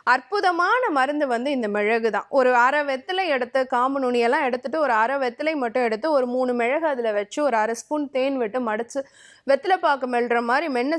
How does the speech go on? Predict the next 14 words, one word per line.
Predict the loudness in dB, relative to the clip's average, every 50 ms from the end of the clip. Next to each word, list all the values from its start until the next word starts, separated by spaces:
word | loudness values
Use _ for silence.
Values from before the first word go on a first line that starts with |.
| -2 0
சாப்பிட்டுட்டு, | 0 0 0 0 -4 -4 0 0
ஒரு | 2 2 0 0
டம்ளர் | 0 -2 -2 -2 0 -2 -2 -2 -2 -4 -2
மெ-, | -2 -2 -2
வெந்நீர் | 0 0 0 2 2 0 0 -2 0
குடிச்சோம் | 0 -2 -2 0 -2 0 0 0
அப்படின்னு | -2 -2 -2 -2 0 0
சொன்னா, | -2 -4 -4 -6 -4 -4 -2 -2 -2 -2 -4 -4
அந்த | -6 -2 0 0 2
விஷ | 2 0 0 2 0 0 2
முறிவு | 2 0 0 0 0 0 0 0 0 0 0 0
அப்படிங்கிறது | -2 -6 -4 -4 -4 -2 -2 -2 -2 0 2 2 2 2
உடனடியா | 2 2 2 2 0 0 0 0 0 0
நடக்கும். | 0 -2 -2 -4 -4 -6 -8 -16